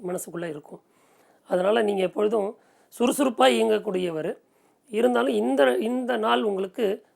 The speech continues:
கொஞ்சம் ஓய்வு மனப்பான்மை உங்க மனசுல இருக்கும். அதனால, அதுக்காக கவலைப்பட வேண்டாம். கேது உங்க ராசியிலேயே இருக்கார். அவர் தான் மனச்சோர்வை கொடுக்கக்கூடியவர்.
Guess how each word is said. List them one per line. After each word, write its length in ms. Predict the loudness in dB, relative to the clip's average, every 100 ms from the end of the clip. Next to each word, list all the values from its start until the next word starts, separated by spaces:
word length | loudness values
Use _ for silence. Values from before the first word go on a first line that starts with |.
| _
கொஞ்சம் 460 | -6 -2 0 -2 0
ஓய்வு 340 | 0 0 0
மனப்பான்மை 480 | -2 -4 -6 -6 -4
உங்க 220 | -4 -4
மனசுல 320 | -6 -6 -8
இருக்கும். 400 | -8 -12 -12 -14 -14 _ _ _ _
அதனால, 440 | 0 0 0 -2 -8 _ _ _
அதுக்காக 360 | -6 -2 0 0
கவலைப்பட 360 | 0 0 0 -4
வேண்டாம். 320 | -4 -8 -8 -14 _
கேது 220 | 0 2
உங்க 200 | 2 2
ராசியிலேயே 540 | 0 0 0 0 2 2
இருக்கார். 380 | 0 -6 -12 -12 _ _
அவர் 260 | _ 0 2
தான் 200 | 2 2
மனச்சோர்வை 520 | 0 -2 0 2 0 -4
கொடுக்கக்கூடியவர். 680 | -8 -8 -8 -6 -6 -6